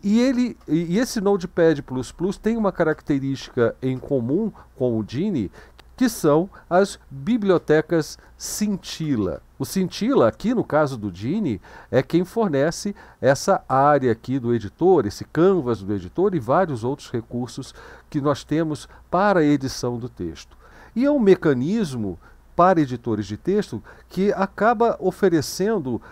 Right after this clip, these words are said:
editores muito leves e rápidos. Então, depois que eu utilizei o Notepad plus plus, que é baseado no Scintilla,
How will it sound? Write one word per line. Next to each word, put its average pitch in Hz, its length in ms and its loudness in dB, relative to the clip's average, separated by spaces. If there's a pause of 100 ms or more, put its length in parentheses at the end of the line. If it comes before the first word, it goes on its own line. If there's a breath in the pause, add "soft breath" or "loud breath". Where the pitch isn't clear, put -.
(160 loud breath)
editores 185 520 2
muito 214 260 -4
leves 170 460 2
e 165 40 2
rápidos. 107 920 -4 (360 soft breath)
Então, 151 420 4 (140)
depois 175 400 2
que 165 80 -4
eu 143 80 2
utilizei 113 520 -4
o 110 80 -2
Notepad 104 540 -4
plus - 260 -12
plus, 226 260 -6
que 135 100 -2
é 127 60 4
baseado 101 500 0
no 92 60 -10
Scintilla, 127 640 -4